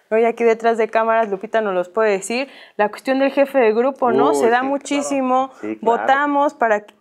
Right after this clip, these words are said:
Speaker 1: quién sea el jefe de grupo, ¿no? Si es nuestro amigo, el que no-, medio nos cae bien, o
Speaker 2: <laughs>
Speaker 1: el más aplicado, ¿quién es? Ahí también cuéntenos si ustedes han sido jefes de grupo, cómo les fue.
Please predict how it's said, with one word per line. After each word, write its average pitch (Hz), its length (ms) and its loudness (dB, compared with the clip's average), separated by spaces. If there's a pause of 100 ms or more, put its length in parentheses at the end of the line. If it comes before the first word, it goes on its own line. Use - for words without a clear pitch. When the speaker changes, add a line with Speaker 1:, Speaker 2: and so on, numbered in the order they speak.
(120)
Speaker 1:
quién 262 340 -2
sea 254 260 2
el 226 100 -4
jefe 240 240 -2
de 208 120 2
grupo, 233 360 -2
¿no? 233 160 -2
Si 226 160 -4
es 220 100 2
nuestro 233 280 -4
amigo, 226 540 0
el 214 120 -2
que 185 100 -8
no-, 185 220 -6
medio 202 320 -2
nos 196 160 -6
cae 226 240 0
bien, 233 440 -2
o 190 160 0 (140)
Speaker 2:
<laughs> - 160 -20
Speaker 1:
el 208 140 0
más 240 200 2
aplicado, 226 760 0
¿quién 247 360 -10
es? 269 240 -6
Ahí 220 260 -2
también 226 520 -4 (240)
cuéntenos 262 600 -2
si 214 200 -8
ustedes 233 380 2
han 233 160 0
sido 226 180 -2
jefes 220 380 -2
de 190 120 0
grupo, 240 580 0
cómo 233 260 0
les - 220 -6
fue. 226 280 -2